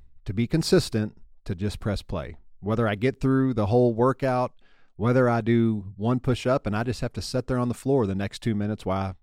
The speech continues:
the be-, the people on the T V are finishing the work, the, the workout or the,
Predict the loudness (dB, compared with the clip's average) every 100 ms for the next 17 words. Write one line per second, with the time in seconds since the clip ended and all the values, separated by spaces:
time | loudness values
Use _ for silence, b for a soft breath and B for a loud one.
0 | -20 -14 -10 -10 -10 -4 -4 -2 -2 -2
1 | -2 -2 -2 -4 -4 -4 -4 -4 -4 -4
2 | -10 -12 -6 0 0 -2 -6 -6 -10 -6
3 | -4 -4 -8 -8 -6 -6 -8